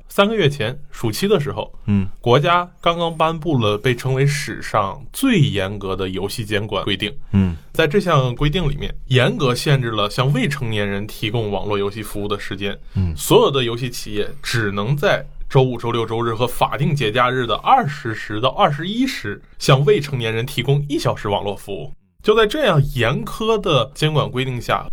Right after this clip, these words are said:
Speaker 1: 各家企业都相应的调整了自己在游戏防沉迷系统上的这个服务。
Speaker 2: 嗯。
Speaker 1: 就在这样一条最严格的监管规定出台后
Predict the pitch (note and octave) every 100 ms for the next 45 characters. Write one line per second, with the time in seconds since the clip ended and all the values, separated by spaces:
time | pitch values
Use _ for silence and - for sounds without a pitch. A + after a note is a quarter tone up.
0 | - - D#3 D#3+ D#3 - - G#2 B2 -
1 | A#2 A#2 A#2+ - - C3 C3 C#3+ C#3+ G2+
2 | G2+ - - G#2 B2+ F3+ G2+ F#2+ - -
3 | - - C#3 G#2+ G#2 - G#2+ G2+ G2+ G#2
4 | C3 A#2+ G#2+ A2 A2+ G#2 G2 G#2+ B2+ -
5 | B2 - - G#2+ G2+ G2 G2 F#2+ F#2 F#2
6 | - G#2 - G2+ C3+ C#3+ C#3+ - F#2 E2
7 | - - - - - - G3 F#3 F3 D#3
8 | F#3+ F3+ D#3+ D3 C#3+ B2 - D3 G#2+ G#2
9 | F#3+ C3+ A2+ A#2 D3+ C#3+ G#2+ A2 A#2+ B2
10 | A2 B2 A2 G#2 A#2+